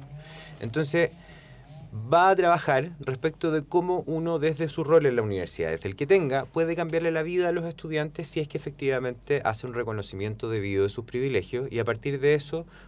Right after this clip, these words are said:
proyecta cómo poder acompañarlo en el tránsito de la educación superior, cómo uno puede reconocer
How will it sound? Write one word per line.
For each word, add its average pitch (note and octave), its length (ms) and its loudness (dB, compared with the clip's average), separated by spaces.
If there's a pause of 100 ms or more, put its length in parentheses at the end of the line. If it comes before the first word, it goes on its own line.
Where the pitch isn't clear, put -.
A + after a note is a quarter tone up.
(140)
proyecta D3 680 0 (440)
cómo D#3+ 300 4
poder D3+ 420 4
acompañarlo D3 800 0
en C3+ 80 -2
el C#3 140 -2
tránsito C#3 360 -4
de F2 40 2
la E2 80 -2
educación D#2 360 -8
superior, - 340 -14 (120)
cómo D3 240 0
uno D3 220 0
puede D3+ 180 6
reconocer C3 680 0